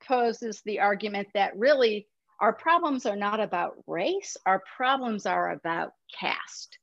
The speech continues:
and where people are set in our society, 'cause race is socially constructed. And so,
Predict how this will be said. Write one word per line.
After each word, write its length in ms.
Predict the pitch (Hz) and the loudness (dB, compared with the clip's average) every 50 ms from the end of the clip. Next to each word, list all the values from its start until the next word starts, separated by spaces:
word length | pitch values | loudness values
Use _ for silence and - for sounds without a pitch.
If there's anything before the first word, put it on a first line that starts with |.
| _ _ - - _ _ - | _ _ -20 -20 _ _ 0
and 200 | 220 220 208 202 | 2 2 4 4
where 220 | 214 220 226 226 | 6 6 6 4
people 440 | 233 - - 220 208 - 202 190 - | 2 -2 -6 -6 -4 -4 -4 -4 -2
are 180 | - 175 180 180 | 0 0 -2 -2
set 400 | - - - - 208 196 - - - | -4 -12 -4 2 4 4 4 4 0
in 160 | 185 190 180 | -4 -2 -2
our 160 | 170 165 170 | 0 -2 -2
society, 960 | 165 - - - 160 156 - - - 170 180 175 170 - - - - - - - _ _ - - - _ _ - | -4 -6 -6 -6 -6 -6 -4 -2 2 4 4 4 4 2 -2 -6 -10 -12 -12 -16 _ _ -20 -20 -20 _ _ 2
'cause 260 | 269 233 240 240 - | 2 2 2 -4 -2
race 360 | 214 226 254 277 330 330 - | 2 4 6 6 6 4 2
is 220 | 262 240 220 - - _ _ _ _ _ _ _ _ _ | 0 0 0 -2 -10 _ _ _ _ _ _ _ _ _
socially 420 | - - 220 233 - - 202 214 | 2 4 4 4 4 2 -2 -2
constructed. 640 | - 185 185 - - 180 175 - - - - - - - _ _ _ _ _ _ _ _ _ _ _ _ _ _ _ | -2 -4 -8 -6 -2 -2 -2 -2 -2 -8 -10 -10 -10 -12 _ _ _ _ _ _ _ _ _ _ _ _ _ _ _
And 180 | 233 240 240 233 | 6 6 6 4
so, 500 | - - 254 240 233 233 233 226 - | 4 4 8 10 10 10 10 8 4